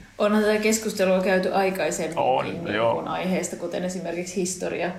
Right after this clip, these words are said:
Speaker 1: Ja kyllähän
Speaker 2: Niin.
Speaker 1: jatkuvasti opetussuunnitelmassa tehdään valintoja siitä, että mistä
Speaker 2: Mm.
Speaker 1: näkökulmasta ja
Speaker 2: Kyllä, kyllä.
Speaker 1: minkälaisia niin
Speaker 2: Se on
Speaker 1: kuin ihmisiä nostetaan esimerkiksi jotenkin historian merkittävinä
Speaker 2: Niin, niin.
Speaker 1: henkilöinä esiin.
Speaker 2: Kyllä, kyllä.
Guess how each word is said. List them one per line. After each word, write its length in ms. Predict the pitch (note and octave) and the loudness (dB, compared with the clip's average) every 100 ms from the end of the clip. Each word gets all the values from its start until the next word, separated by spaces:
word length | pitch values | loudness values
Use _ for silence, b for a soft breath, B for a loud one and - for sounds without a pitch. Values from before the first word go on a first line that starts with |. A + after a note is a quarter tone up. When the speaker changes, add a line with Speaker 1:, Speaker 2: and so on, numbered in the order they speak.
| B B | B B
Speaker 1:
Ja 60 | F3 | -4
kyllähän 340 | F#3+ F3+ F#3+ | -2 0 0
Speaker 2:
Niin. 360 | B2+ D3+ D#3 F3+ | 0 0 -2 -2
Speaker 1:
jatkuvasti 800 | G3+ - F3 F3+ - F3+ - - - | -4 -4 -6 -6 -4 -6 -6 -12 -6
opetussuunnitelmassa 1040 | G3 G3 F#3+ F#3 G3 F3+ F3 F3+ F3+ F#3 - | -4 -2 -2 -4 -4 -4 -2 -2 -2 -2 0
tehdään 480 | A#3 A3+ G3 F3+ | 0 2 2 2
valintoja 540 | D#3 D#3 D#3 - G#2+ G3+ | -2 -4 -6 -6 -6 -4
siitä, 360 | - E3 D#3+ D#3+ | -4 -6 -4 -6
että 200 | D#3+ E3+ | -6 -6
mistä 240 | E3+ D3+ | -4 -2
Speaker 2:
Mm. 60 | D#3 | 0
Speaker 1:
näkökulmasta 800 | D3+ E3+ F3+ - - F3+ - | 0 -2 -6 -6 -4 -6 -6
ja 80 | F#3 - B B B | -8 -10 B B B
Speaker 2:
Kyllä, 80 | - A#2+ | -4 -2
kyllä. 80 | C#3 | 0
Speaker 1:
minkälaisia 520 | C3+ A#2+ F3+ F3+ E3 | 0 -2 -2 -4 -6
niin 200 | E3+ - | -8 -6
Speaker 2:
Se 80 | - | -6
on 100 | - | -4
Speaker 1:
kuin 100 | F3+ | -2
ihmisiä 360 | F#3 F3+ F3 E3+ | 0 0 -2 -2
nostetaan 840 | F#3 F#3 - - E3 E3+ F3+ F#3 - | -2 -2 -4 -6 -4 -4 -6 -8 -6
esimerkiksi 680 | F3+ - D3+ D#3+ - - | -6 -6 -8 -10 -10 -8
jotenkin 360 | D#3 F3 F3+ G3+ | -10 -10 -8 -6
historian 680 | F#3 F#3 - - E3 F3+ | -6 -6 -10 -10 -6 -4
merkittävinä 600 | F3 E3+ F3 F3 - - | -4 -6 -6 -8 -10 -2
Speaker 2:
Niin, 160 | D3 D3+ | 0 2
niin. 100 | B2+ | 0
Speaker 1:
henkilöinä 320 | G#2+ - E3+ - | -2 -8 -10 -6
esiin. 580 | G3 - - A3+ A3 - - B B B B | -6 -4 -6 -2 -4 -6 -20 B B B B
Speaker 2:
Kyllä, 220 | B2+ C#3+ D#3+ | -2 0 -2
kyllä. 260 | A#2+ G2+ | -4 -6